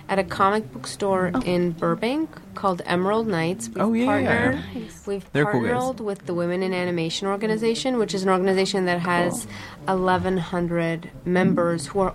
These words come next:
Speaker 1: all women working in animation
Speaker 3: Really?
Speaker 1: and V F X.
Speaker 2: Oh, wow.
Speaker 1: Um, and, uh, uh, you know, they've put out the event details, so their members, I have no idea how many are gonna show up,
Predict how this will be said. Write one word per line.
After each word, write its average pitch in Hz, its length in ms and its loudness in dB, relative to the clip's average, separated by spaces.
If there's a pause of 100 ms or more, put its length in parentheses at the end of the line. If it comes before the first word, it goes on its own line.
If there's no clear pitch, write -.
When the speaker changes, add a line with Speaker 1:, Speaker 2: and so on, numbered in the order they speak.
Speaker 1:
all 185 280 4
women 175 320 0
working 165 400 -2
in 170 80 -2
animation 165 540 0
Speaker 3:
Really? 170 280 4
Speaker 1:
and - 120 -2
V 254 100 0
F 190 180 0
X. 285 160 -8
Speaker 2:
Oh, 302 60 -4
wow. - 200 -2 (400)
Speaker 1:
Um, 170 440 0 (120)
and, 180 840 0 (140)
uh, 170 460 0 (140)
uh, 139 120 -2 (120)
you 196 120 2
know, 165 100 0
they've 165 320 -4
put 196 180 2
out 165 360 0
the 170 340 -4 (100)
event 170 300 0
details, 170 400 -4
so - 80 -6
their 175 100 0
members, 175 360 0
I 165 60 2
have 160 120 -4
no 180 460 2
idea 156 320 0
how 160 120 -6
many 165 220 -4
are 165 80 -4
gonna 165 220 -6
show 170 240 -4
up, 220 260 2